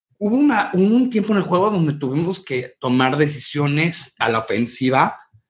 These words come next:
muy, eh, conservadoras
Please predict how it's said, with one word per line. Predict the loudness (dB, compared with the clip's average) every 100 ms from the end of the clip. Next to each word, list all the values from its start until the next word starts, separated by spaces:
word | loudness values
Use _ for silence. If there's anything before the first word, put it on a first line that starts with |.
| _ _ -20 _ _ _ _ 0
muy, | 2 4 4 2 0 -4 -12 -6
eh, | -4 -4 -6 -6 -10 -12 _ -4
conservadoras | -2 -2 0 2 2 2 0 -2 -8 -14